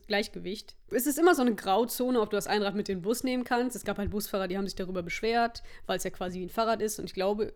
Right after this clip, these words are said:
ich meine, beim Fahrrad müsste man extra zahlen. Ähm, dann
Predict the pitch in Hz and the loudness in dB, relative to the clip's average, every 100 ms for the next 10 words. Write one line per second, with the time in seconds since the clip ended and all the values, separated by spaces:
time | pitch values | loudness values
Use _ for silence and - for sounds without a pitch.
0 | - - 190 180 220 196 - 202 202 202 | -12 -8 -4 0 0 0 -2 -4 -4 -6
1 | 185 170 214 - 220 247 226 233 233 - | -6 -6 -6 -6 -4 -2 0 0 -2 -8
2 | - - - - - 233 226 220 214 - | -18 -18 -18 -20 -2 2 2 2 -2 -8
3 | - - - - - - - - - - | -20 -20 -20 -20 -20 -20 -20 -20 -20 -20
4 | - - - - - 233 247 285 | -20 -20 -20 -20 -4 4 6 4